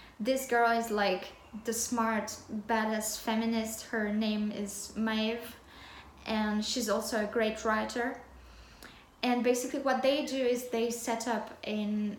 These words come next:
an underground sex therapy clinic to deal with their classmates' problems. But while, while at it, like,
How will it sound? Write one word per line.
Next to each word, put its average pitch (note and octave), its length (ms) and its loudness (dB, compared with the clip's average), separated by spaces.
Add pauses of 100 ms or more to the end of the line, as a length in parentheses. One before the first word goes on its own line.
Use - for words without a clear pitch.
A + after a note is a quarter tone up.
an A3 360 4
underground A#3 600 2
sex - 320 -4
therapy G#3+ 640 -2
clinic D4+ 600 -4
to C4+ 140 -2
deal A3+ 380 4
with A3 220 -2 (240)
their G#3+ 140 0
classmates' A3 640 -2
problems. - 600 -6 (1120)
But A3+ 580 4 (920)
while, C#4 600 6 (200)
while A#3 340 4
at A#3 360 0
it, F4+ 180 0
like, G3+ 200 0